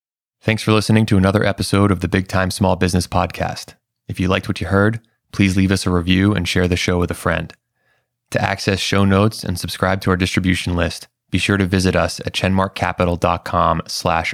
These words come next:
podcast. That's Chenmark, C H E N M A R K,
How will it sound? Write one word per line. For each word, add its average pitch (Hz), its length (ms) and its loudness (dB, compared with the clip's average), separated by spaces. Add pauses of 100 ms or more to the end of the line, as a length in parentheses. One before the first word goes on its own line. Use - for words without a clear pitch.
(100)
podcast. - 680 -4 (680)
That's - 200 -4
Chenmark, 92 520 0 (120)
C - 440 0
H 92 400 -2 (160)
E 101 260 0
N 87 380 0 (120)
M 92 300 -2
A 87 280 -2
R 87 260 0
K, 82 480 -4